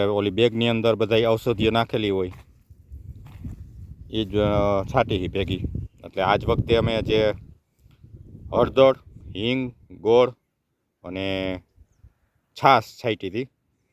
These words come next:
બહુ હાઈ ક્લાસ રિઝલ્ટ મળ્યા છે. એટલે કોઈને વાયરસ હોય મરચીની અંદર તો તમે હળદર, હિંગ, ગોળ અને દૂધ છાંટજો, બહુ હાઈ ક્લાસ રિઝલ્ટ મળશે.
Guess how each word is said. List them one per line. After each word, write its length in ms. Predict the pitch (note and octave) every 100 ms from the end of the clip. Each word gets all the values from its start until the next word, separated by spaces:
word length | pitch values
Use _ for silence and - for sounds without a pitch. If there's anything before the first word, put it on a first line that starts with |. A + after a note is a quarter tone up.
| _ _ _ _ _ _ _ _ _ -
બહુ 140 | A#2
હાઈ 160 | A2+ A2
ક્લાસ 220 | - G#2
રિઝલ્ટ 300 | A2 G#2 G2+
મળ્યા 280 | G2+ A2 F#2+
છે. 120 | E2+ E2+
એટલે 220 | E2+ F2 F2+ F2+
કોઈને 280 | G2+ G#2 G#2
વાયરસ 440 | F#2+ G2+ A2+ A2 -
હોય 260 | C3 G2+ - _ _ _ _ _
મરચીની 480 | F#2 A2 - A2+ A2
અંદર 220 | G#2 G#2 G#2 _ _ _ _ _ _ -
તો 80 |
તમે 280 | F#2+ G#2 A2 G#2+ G#2 - _ _ _ _ _ _ _ _ _ _ _ _ _ _ _ _ _ B1 _ _ _ _ _ _ _ _ _
હળદર, 440 | F#2 A2 G#2 B2+ B2+ - _ _ -
હિંગ, 300 | F#2 A#2+ B2+ B2 - - F#2
ગોળ 220 | B2 A#2 - _ -
અને 180 | G2+ G2+
દૂધ 320 | F#2 C3 G#2+
છાંટજો, 480 | G#2 B2+ A#2+ G#2+ A2+ A#2+ _ _ _ - -
બહુ 160 | G2 A2
હાઈ 180 | G#2+ A2+
ક્લાસ 180 | A2+ -
રિઝલ્ટ 300 | A2 A2+ G2+
મળશે. 360 | A2 A2+ -